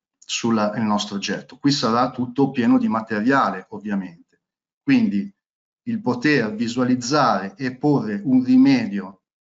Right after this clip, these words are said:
istantaneamente sul nostro oggetto ci aiuterà senz'altro ad avere dei risultati, una resa, eh, migliore,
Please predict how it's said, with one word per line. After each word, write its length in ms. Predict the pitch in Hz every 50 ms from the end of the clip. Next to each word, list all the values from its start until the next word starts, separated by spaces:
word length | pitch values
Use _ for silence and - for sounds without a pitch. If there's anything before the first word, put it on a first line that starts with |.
| _ _ _
istantaneamente 960 | 123 117 - - - 123 120 - 131 123 135 135 135 139 123 113 104 101 101
sul 200 | 98 - - 117
nostro 300 | 113 120 120 - - 196
oggetto 360 | 185 - 107 95 92 - - 110
ci 180 | - - -
aiuterà 580 | 131 117 113 104 - 131 123 110 101 98 101 101
senz'altro 760 | - - - 127 127 127 - 98 90 87 87 - - 104 98 101
ad 200 | 104 117 120 127
avere 360 | 123 113 104 101 98 104 104
dei 100 | 104 104
risultati, 640 | 104 107 101 104 120 110 - - 98 95 92 - 107
una 200 | 107 104 101 98
resa, 460 | 98 92 92 90 - 98 98 98 -
eh, 400 | - 101 95 92 92 92 95 - -
migliore, 840 | 127 123 127 127 123 107 104 101 98 92 90 90 92 90 95 _